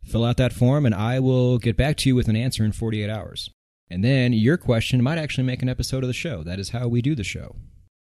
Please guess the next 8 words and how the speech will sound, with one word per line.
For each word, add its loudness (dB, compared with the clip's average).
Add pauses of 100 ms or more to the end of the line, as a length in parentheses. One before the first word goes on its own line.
(120)
Now, -6
I -4
started 0
this 2
podcast 2
in 4
June. 0 (180)
I -8